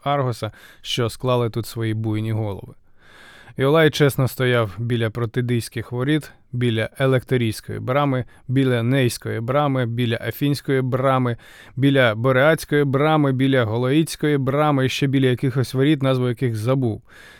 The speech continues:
Він стояв, киваючи, вислуховуючи черговий панегірик могутності фіванців і подумки радіючи тому, що у фівах всього сім воріт, а не сто, або, скажімо, двісті.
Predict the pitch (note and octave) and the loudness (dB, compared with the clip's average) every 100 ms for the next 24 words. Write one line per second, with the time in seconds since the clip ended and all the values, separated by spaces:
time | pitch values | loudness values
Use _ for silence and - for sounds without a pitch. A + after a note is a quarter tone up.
0 | - B2+ C#3 - C#3+ D3 D#3 C3 C3+ C3 | -6 2 2 2 4 6 4 4 0 2
1 | D#3+ D3+ C3+ B2 A#2+ - B2+ B2+ A#2 A2+ | 4 4 2 0 -2 -2 -2 -2 -2 -2
2 | - A2+ B2+ A2+ B2+ A#2+ B2 A#2 G#2+ A#2 | -4 -4 -2 0 0 0 -2 -2 -2 -2
3 | A2+ G#2+ A#2 A2+ A2 A2+ - A2+ A2+ C3 | -2 -4 -2 -2 -2 -6 -6 -8 -6 0
4 | F#3 F#3+ - C3+ - D#3+ F3+ F#3+ D#3+ C#3 | 2 2 0 -2 -2 -4 0 0 2 0
5 | B2+ C3 D#3 D3+ C3 A#2+ C3+ E3 - B2+ | -2 -2 0 0 -2 -4 -2 -2 -4 -4
6 | A#2+ - E3 C3 - - - - - C3 | -4 -2 -2 -2 -4 -12 -20 -20 -2 0
7 | C3+ D3 - F3 D3 A2 G#2 A#2+ B2 A2 | 2 2 0 2 2 2 0 0 0 -2
8 | - - - - B2+ B2+ - - A#2 G#2+ | -8 -20 -14 -4 -2 -2 -4 -4 -4 -6
9 | - _ - A#2 A#2+ - A2 A2+ A2+ A#2 | -12 _ -8 -6 -6 -6 -4 -4 -2 -2
10 | A2 G2+ - C3 | -4 -6 -12 -18